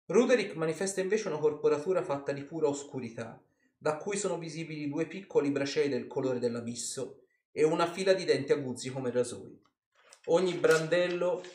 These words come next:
dell'oscurità di cui è permeato si estende per metri di distanza, graffiando e sgretolando pietra, terra e incrinando persino il muro di forza creato da Asminov.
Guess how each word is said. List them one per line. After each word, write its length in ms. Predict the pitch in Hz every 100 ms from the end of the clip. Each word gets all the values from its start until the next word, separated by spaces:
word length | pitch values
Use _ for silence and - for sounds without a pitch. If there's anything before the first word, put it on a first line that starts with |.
| - - -
dell'oscurità 800 | 139 151 156 - 160 156 180 175
di 100 | 165
cui 160 | 147 151
è 100 | 147
permeato 1000 | 156 143 151 165 185 - 185 180 - _ _
si 180 | - 175
estende 420 | - 196 196 175
per 180 | 175 160
metri 280 | 160 147
di 80 | 143
distanza, 760 | 139 139 143 113 113 - - - _ _ _
graffiando 960 | 135 147 - - 165 165 165 160 160
e 80 | -
sgretolando 800 | 117 123 147 135 147 139 135 123
pietra, 580 | - 143 131 110 - - _ _
terra 540 | 170 185 - 175 160
e 140 | 147
incrinando 760 | 147 143 147 151 156 151 135 127
persino 680 | 139 - - 113 117 113 - _ _
il 180 | 147 160
muro 260 | 160 160
di 100 | 156
forza 400 | 143 120 110 -
creato 320 | 123 113 113 120
da 220 | 113 107
Asminov. 400 | - 120 -